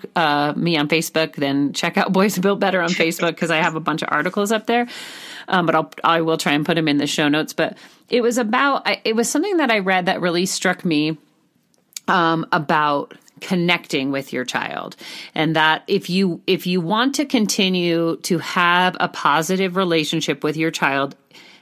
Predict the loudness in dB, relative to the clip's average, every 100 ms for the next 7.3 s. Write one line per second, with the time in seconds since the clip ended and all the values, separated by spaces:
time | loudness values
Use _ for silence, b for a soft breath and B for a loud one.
0 | _ -2 0 2 2 2 2 0 -2 0
1 | 0 0 -2 -2 -2 0 0 0 -2 -2
2 | 0 0 0 -2 -2 -2 -2 -6 -4 0
3 | 2 0 -2 B B B -10 -2 -2 0
4 | 0 0 0 -2 0 0 0 2 0 0
5 | -2 0 -2 0 0 0 -2 -2 -4 -4
6 | -2 0 2 0 -2 -2 0 0 0 0
7 | 2 0